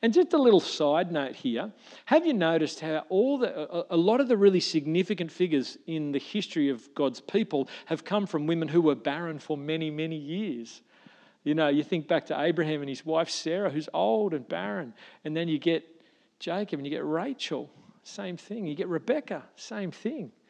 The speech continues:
You get Elizabeth with John the Baptist, same thing. You get here, you get Hannah. It's, it, it's as though God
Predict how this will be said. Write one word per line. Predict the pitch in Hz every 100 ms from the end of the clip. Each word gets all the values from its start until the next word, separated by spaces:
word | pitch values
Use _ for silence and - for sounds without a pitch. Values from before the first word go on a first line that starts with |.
| - -
You | 208
get | 226
Elizabeth | 180 247 262 240 -
with | 160
John | 196 196
the |
Baptist, | 170 226 262 139 -
same | 202 190
thing. | - 208 226 147
You | 147
get | 185 185
here, | - 214 214
you | 160
get | -
Hannah. | - 202 220 151
It's, | 165 - - - -
it, | 220
it's | - - 233
as | 240 170
though | 233 247 269
God | 214 160 214 226 233 226 196